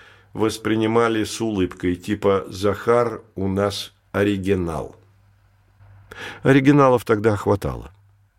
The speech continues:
Были наивны. Но наивность стала побудительной силой для тех, кто что-то делал. Кто-то пережил тогда важнейший опыт своей жизни.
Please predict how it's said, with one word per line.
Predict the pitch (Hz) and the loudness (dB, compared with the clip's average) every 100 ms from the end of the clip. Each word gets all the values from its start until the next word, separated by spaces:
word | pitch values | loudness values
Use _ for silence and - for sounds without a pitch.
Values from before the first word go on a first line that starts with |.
| _ _ _ - - | _ _ _ -20 -6
Были | 87 139 151 | 2 6 6
наивны. | 143 151 151 95 80 73 - _ _ _ _ - - - | 6 6 4 4 0 -4 -10 _ _ _ _ -20 -18 -4
Но | - 131 - | 4 4 6
наивность | 127 143 156 131 110 - - - | 6 8 6 6 2 2 -12 -14
стала | - - 131 123 117 | -12 2 4 6 4
побудительной | - 113 113 113 135 123 123 123 120 | 4 2 2 4 2 4 4 6 4
силой | 107 - 135 117 113 | 2 2 4 6 6
для | 92 95 110 104 | 4 4 4 4
тех, | - 135 - - | 2 0 0 -12
кто | - 107 | 0 0
что-то | - - 120 113 113 | 0 0 2 4 2
делал. | 104 92 104 87 67 - _ _ _ _ _ _ - - - - - | 2 4 4 4 -2 -10 _ _ _ _ _ _ -20 -20 -20 -20 -20
Кто-то | - 139 135 135 | 0 4 6 4
пережил | 113 143 135 123 127 | 4 4 6 6 4
тогда | 110 117 127 131 | 4 4 8 8
важнейший | 123 110 127 147 135 - 127 110 | 8 4 4 4 4 4 2 2
опыт | - 135 - 101 - | 4 4 4 -2 -2
своей | - 107 107 104 | -2 4 6 6
жизни. | 92 104 92 92 85 | 2 2 2 2 -2